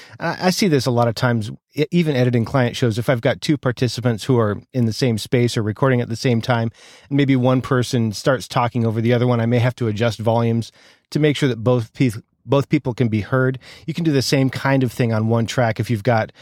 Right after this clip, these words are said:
a, a whisper that then goes really loud and then back to a whisper, and the compressor and everything else don't quite get that dialed in, you can certainly do that as well to kind of adjust that volume. So those are the four strategies that I would recommend trying if you've got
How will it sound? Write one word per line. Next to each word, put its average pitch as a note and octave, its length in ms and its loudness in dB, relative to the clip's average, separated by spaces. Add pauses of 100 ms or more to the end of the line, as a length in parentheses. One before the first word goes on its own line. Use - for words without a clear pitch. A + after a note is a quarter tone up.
(240)
a, G#2 200 -2
a A#2+ 80 4
whisper A#2 520 2
that G#2+ 200 0
then A#2 160 2
goes A2 240 0
really A#2 200 2
loud A2+ 300 4
and G#2+ 100 0
then G#2 80 -2
back G#2+ 200 -4
to A#2+ 120 0
a - 20 0
whisper, A2+ 440 0
and A2 200 -2
the G#2 60 0
compressor A#2 560 -2
and A2+ 100 2
everything A2+ 280 -2
else A2 180 0
don't A#2+ 320 0
quite B2+ 240 0
get A#2 160 0
that A2+ 160 -2
dialed A2 300 0
in, A2+ 160 2 (400)
you C#3 120 2
can A#2+ 160 0
certainly A#2 380 0
do A2+ 200 2
that A2+ 200 2
as G#2 100 -2
well G#2+ 160 0
to - 120 -8
kind A#2+ 180 2
of G2 80 -2
adjust G#2 320 -2
that F#2+ 160 -4
volume. G2+ 400 -4
So B2+ 340 0
those D#3+ 320 0
are D#3 140 0
the B2+ 80 -2
four E3 240 0
strategies B2 560 0
that A2+ 80 0
I B2 120 2
would E3+ 140 0
recommend A2 520 0 (520)
trying C3 420 2
if B2+ 200 -2
you've C#3+ 180 2
got D3 220 0